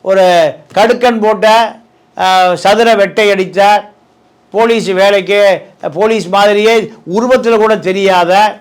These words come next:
ஒரு ஐந்து பேர், இவர்கள் தனுஷுடைய தம்பியை கடத்தி கொண்டு வருகிறார்கள். இப்படி கடத்தி கொண்டு வருகிற பொழுது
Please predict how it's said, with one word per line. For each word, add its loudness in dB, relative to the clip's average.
ஒரு -2
ஐந்து -2
பேர், -4
இவர்கள் -2
தனுஷுடைய 0
தம்பியை -2
கடத்தி 0
கொண்டு 0
வருகிறார்கள். -6
இப்படி -6
கடத்தி -2
கொண்டு -2
வருகிற 0
பொழுது 2